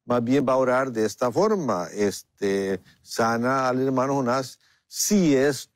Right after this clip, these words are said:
tu voluntad, mas no se haga, no, no se haga nuestra voluntad, sino la tuya". Yo, yo estaba diciéndole que yo creo que esta persona está dudando,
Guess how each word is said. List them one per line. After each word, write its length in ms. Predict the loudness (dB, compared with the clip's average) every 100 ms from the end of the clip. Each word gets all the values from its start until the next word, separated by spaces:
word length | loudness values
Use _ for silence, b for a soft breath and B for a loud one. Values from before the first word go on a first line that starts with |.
| _
tu 140 | 2
voluntad, 680 | 4 4 2 -4 -2 -2 -2
mas 180 | -4 -10
no 180 | -12 -6
se 120 | -2
haga, 640 | 0 0 -2 -2 -4 -10
no, 460 | -12 -6 0 0 0
no 400 | -4 -10 -8 -4
se 80 | 0
haga 200 | 0 0
nuestra 300 | -2 -2 0
voluntad, 520 | 0 0 0 -2 -2 -6 B B _
sino 360 | -10 0 2
la 160 | 2 0
tuya". 420 | 2 2 2 -2 -8
Yo, 320 | -2 0 0 -6 _
yo 180 | -2 0
estaba 300 | 0 0 0
diciéndole 500 | 2 0 0 2 0
que 180 | 0 -2
yo 180 | -2 -4 -4
creo 320 | 0 2 0
que 100 | -4
esta 160 | -6
persona 220 | -6 -4 -6
está 180 | -2
dudando, 640 | -2 0 0 -2 -4 -10